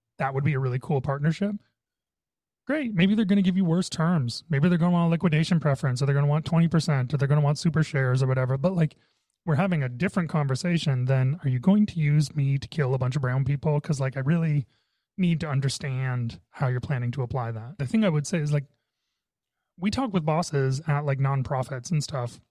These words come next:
who say, "Oh, it's impossible to hire because at least in tech, you've got so much money,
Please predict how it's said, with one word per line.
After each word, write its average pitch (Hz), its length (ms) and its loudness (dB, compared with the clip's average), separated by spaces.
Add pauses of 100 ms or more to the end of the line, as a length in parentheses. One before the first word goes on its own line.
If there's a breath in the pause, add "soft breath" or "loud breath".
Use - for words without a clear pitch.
(260)
who 160 120 4
say, 139 400 0
"Oh, 147 100 4
it's 156 120 2
impossible 185 480 2
to 156 80 4
hire 139 380 2
because 147 260 4
at 151 60 0
least 180 240 2
in 170 80 6
tech, 156 260 0
you've 139 140 2
got 135 160 -2
so 147 140 4
much 135 200 2
money, 123 320 0